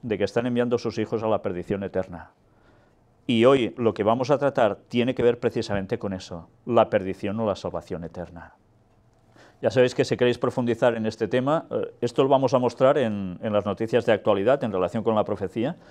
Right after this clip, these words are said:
pero también podéis adentraros en todo lo que hemos presentado de puertas dimensionales, donde estos temas los hemos tratado bastante.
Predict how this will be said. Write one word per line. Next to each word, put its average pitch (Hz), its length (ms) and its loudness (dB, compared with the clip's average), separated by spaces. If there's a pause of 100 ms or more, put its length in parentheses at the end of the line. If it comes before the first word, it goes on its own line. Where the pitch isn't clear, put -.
(340)
pero 135 240 6
también 135 420 4
podéis 135 320 2
adentraros 131 580 4
en 117 140 -2
todo 131 220 2
lo 127 100 4
que 135 60 2
hemos 131 160 -2
presentado 123 440 2
de 117 140 2
puertas 127 400 0
dimensionales, 110 580 -4
donde 101 220 -2
estos 101 240 -6
temas 113 240 -2
los 95 140 -10
hemos 101 180 -6
tratado 95 340 -4
bastante. 85 500 -8